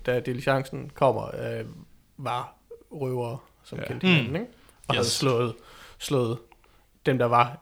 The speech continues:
Speaker 1: i The Haberdashery i forvejen ihjel.
Speaker 3: De har slået Minnie ihjel.
Speaker 1: De har slået Minnie ihjel, og et eller andet hed han.
Speaker 2: Øh, Sweet Dave.
Speaker 1: Sweet Dave og de to, øh, næretjenere.
Speaker 3: Mm. Yep.
Speaker 1: Og, og, og, øh,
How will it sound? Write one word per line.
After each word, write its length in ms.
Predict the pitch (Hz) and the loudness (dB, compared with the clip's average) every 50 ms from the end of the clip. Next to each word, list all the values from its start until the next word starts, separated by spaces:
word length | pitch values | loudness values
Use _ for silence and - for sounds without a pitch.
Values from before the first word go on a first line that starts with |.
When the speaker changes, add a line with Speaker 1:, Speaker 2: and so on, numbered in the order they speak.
| - - | -14 -10
Speaker 1:
i 220 | 123 117 110 117 - _ _ _ _ _ - | -8 -8 -8 -8 -10 _ _ _ _ _ -4
The 100 | 139 139 | -4 -4
Haberdashery 800 | - - - 127 - 120 120 123 120 - 139 120 117 113 120 - - - | -2 -2 -2 -2 -2 -2 -2 -2 -2 -2 -4 -4 -4 -4 -6 -8 -12 -16
i 40 | - | -8
forvejen 400 | - 123 117 117 113 113 110 110 | -4 -4 -2 -2 -4 -6 -6 -8
ihjel. 220 | 110 113 107 - - - _ _ _ - | -8 -10 -10 -12 -14 -18 _ _ _ 0
Speaker 3:
De 60 | - | 2
har 80 | 135 135 | 2 2
slået 200 | - 156 135 127 | 4 2 2 2
Minnie 300 | 127 127 127 127 131 123 | 2 2 2 2 2 0
ihjel. 140 | 110 104 98 - | -2 -4 -8 -10
Speaker 1:
De 280 | - - _ - - | -14 -16 _ -10 -8
har 80 | 147 135 | -6 -4
slået 200 | - 147 127 127 | 0 0 2 4
Minnie 220 | 131 151 180 185 175 | 6 6 8 8 10
ihjel, 480 | 170 170 165 165 170 175 175 - - - | 10 10 10 10 8 6 4 2 0 0
og 380 | 127 123 120 120 113 113 113 113 | 0 0 2 2 0 0 0 -2
et 60 | 123 | -2
eller 140 | 127 123 120 | -2 -2 -2
andet 360 | 117 117 117 117 117 117 123 | -2 -2 -2 -2 -4 -4 -4
hed 140 | 135 123 120 | -4 -4 -2
han. 240 | 131 117 117 117 117 - _ _ - - - - - _ _ - - - | -2 -4 -4 -6 -8 -12 _ _ -20 -20 -20 -20 -20 _ _ -18 -14 -10
Speaker 2:
Øh, 220 | - - - 117 | -8 -8 -4 0
Sweet 320 | - - - 123 113 113 | 0 2 2 2 2 2
Dave. 180 | 113 104 101 98 | 2 2 2 2
Speaker 1:
Sweet 360 | 101 - - 175 165 165 165 - | 0 0 2 2 2 2 4 6
Dave 280 | 147 139 139 135 143 151 - - - | 6 6 6 6 4 0 -6 -6 -2
og 520 | 123 120 113 110 113 110 113 110 110 107 120 - - _ - - - _ _ - | 0 0 2 2 0 0 0 -2 -2 -4 -6 -10 -16 _ -20 -20 -20 _ _ -10
de 80 | - 127 | -10 -8
to, 420 | - - 143 139 131 127 - 113 | -2 0 2 2 2 0 -2 -4
øh, 640 | 117 110 113 113 113 117 117 113 117 113 - - - - - - - - - - - - - - | -4 -2 -2 -2 -2 -2 -4 -4 -6 -6 -8 -10 -12 -12 -14 -18 -18 -14 -12 -12 -12 -12 -10 -6
næretjenere. 800 | 147 139 131 131 131 127 131 - - 139 127 123 123 120 131 135 - - - - - | -4 -2 0 2 2 0 0 -2 -2 -2 -2 0 -2 -2 -4 -6 -10 -14 -14 -10 -8
Speaker 3:
Mm. 180 | 131 123 117 | -2 0 0
Yep. 220 | 147 - - - - - - - - - - - - - - - - - - - - - - - - _ _ _ _ - _ _ - - - | 0 0 0 -4 -8 -8 -8 -12 -16 -20 -18 -16 -16 -16 -16 -16 -18 -20 -20 -20 -20 -20 -20 -20 -20 _ _ _ _ -20 _ _ -14 -4 0
Speaker 1:
Og, 240 | 135 127 123 120 - - - 143 | 0 2 2 0 -4 -8 -4 0
og, 200 | 135 135 113 127 | 0 0 2 4
og, 300 | 131 135 131 120 117 117 | 4 4 6 4 4 2
øh, 160 | 107 107 107 | 0 -2 -4